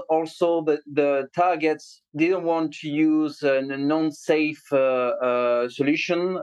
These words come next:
and you want to structure everything like us. So the, it was, um, definitely good to use Pioneer for this. I mean, we, we could not do the the transaction, uh, sincerely without this, uh, because, uh, it, it makes safe both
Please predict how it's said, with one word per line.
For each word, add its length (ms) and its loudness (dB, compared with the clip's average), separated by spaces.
and 180 2
you 80 -2
want 180 0
to 60 -16
structure 500 0
everything 440 2
like 200 0
us. 420 -4
So 420 4
the, 260 2
it 160 0
was, 340 0
um, 520 -2
definitely 340 2
good 300 2
to 80 -6
use 260 0
Pioneer 360 0
for 120 -2
this. 400 -2
I 40 -4
mean, 220 2
we, 80 6
we 240 2
could 140 2
not 280 0
do 220 4
the 320 2
the 60 -2
transaction, 800 0
uh, 320 4
sincerely 460 2
without 480 0
this, 460 -2
uh, 200 4
because, 560 0
uh, 560 2
it, 200 -2
it 160 -2
makes 240 -2
safe 240 0
both 320 0